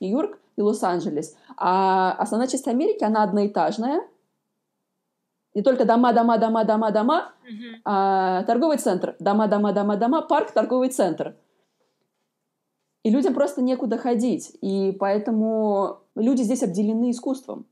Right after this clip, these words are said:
Speaker 1: Именно искусством. Я щас не говорю о творчестве. Творчество, каждый человек может заниматься творчеством, да, там, рисовать, лепить, танцевать в свободное время. Там студии полно всяких разных. А именно доступ к искусству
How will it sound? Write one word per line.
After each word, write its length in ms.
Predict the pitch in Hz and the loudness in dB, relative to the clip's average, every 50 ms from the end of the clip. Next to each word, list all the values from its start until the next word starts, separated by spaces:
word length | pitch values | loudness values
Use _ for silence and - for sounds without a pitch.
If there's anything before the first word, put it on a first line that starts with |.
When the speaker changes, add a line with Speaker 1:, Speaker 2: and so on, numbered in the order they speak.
| _ _ _ - | _ _ _ 0
Speaker 1:
Именно 300 | - 240 233 233 233 240 | 2 4 4 6 4 2
искусством. 540 | 240 240 - - 262 226 226 - 185 160 170 | 2 0 -2 -2 -2 -2 -2 -2 -4 -4 -2
Я 100 | 180 185 | -2 -4
щас 160 | 208 208 190 | -4 -6 -4
не 140 | - 208 208 | -2 -2 -2
говорю 180 | 208 226 240 247 | 0 0 0 0
о 60 | 240 | -2
творчестве. 420 | 240 220 220 196 208 - - - | -2 -2 -2 -2 -2 -6 -12 -12
Творчество, 480 | 175 - 330 453 - - 349 - - 214 | -6 -2 -2 -2 -2 -4 -8 -6 -6 -6
каждый 240 | 214 285 285 339 320 - | -2 -2 -2 -2 -2 -4
человек 120 | 240 240 | -2 -2
может 200 | 220 214 196 - | 0 0 0 0
заниматься 400 | 190 190 185 185 185 165 - - | -2 -2 0 -2 -2 -4 -6 -8
творчеством, 480 | - 240 294 381 - 254 - - 311 - | -6 -4 -4 -4 -4 -8 -10 -8 -8 -6
да, 100 | - 208 | -4 -4
там, 200 | 214 - 156 160 | -4 -4 -6 -4
рисовать, 480 | 165 165 - - 190 196 240 269 269 - - - - | -6 -6 -6 -6 -2 -2 -2 -2 -2 -6 -16 -14 -10
лепить, 320 | 185 180 - 240 254 247 - | -10 -6 -4 -4 -4 -2 -4
танцевать 400 | 196 190 - 175 196 226 233 233 | -6 -4 -4 -4 -2 -2 -2 -2
в 20 | |
свободное 380 | - 202 190 190 190 185 180 180 | -4 -4 -2 -2 -4 -4 -4 -2
время. 340 | 196 240 262 240 208 - - _ _ _ _ _ | -2 -2 0 -2 -2 -4 -8 _ _ _ _ _
Там 160 | - 170 170 - | -6 -6 -6 -6
студии 340 | - - 277 262 214 226 | -4 -2 -2 0 0 -2
полно 340 | 202 - 220 214 226 226 202 - | -2 0 0 0 0 0 -2 -2
всяких 340 | - 190 190 - 180 - | -4 -8 -8 -10 -10 -8
разных. 320 | - 160 147 - - - - | -8 -8 -8 -8 -10 -14 -12
А 140 | - - 190 | -6 -4 -2
именно 260 | 202 202 196 202 196 | -2 0 0 -2 -2
доступ 360 | 190 214 208 208 - 190 - | -2 -2 -2 -2 -6 -10 -6
к 40 | - 214 | -6 -8
искусству 580 | 214 - - 302 - - - 262 175 - - | -8 -6 -8 -8 -8 -8 -8 -8 -8 -8 -10